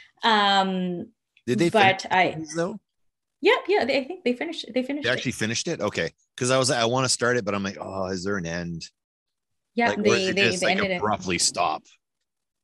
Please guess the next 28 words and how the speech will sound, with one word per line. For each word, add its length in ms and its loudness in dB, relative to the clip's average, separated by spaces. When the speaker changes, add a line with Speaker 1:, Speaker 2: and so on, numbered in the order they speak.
Speaker 2:
Like, 140 -10
Speaker 1:
I, 280 2
I'm 100 -6
pretty 160 2
sure 100 2
they 140 6
wrapped 320 2
it 80 2
up 240 -2
Speaker 2:
Okay, 100 -6
good. 180 -6
Speaker 1:
properly. 560 -2
Yeah. 260 -6
Speaker 2:
Maybe 160 -2
that's 160 2
Speaker 1:
So 420 2
Speaker 2:
what 140 -16
Sylvia 200 -4
and 80 -4
I 120 -6
will 120 -8
attack 480 -16
next. 360 -20
But 180 -16
Speaker 1:
Mm-hmm. 220 -2
Speaker 2:
sorry, 160 2
go 140 -4
on. 140 -10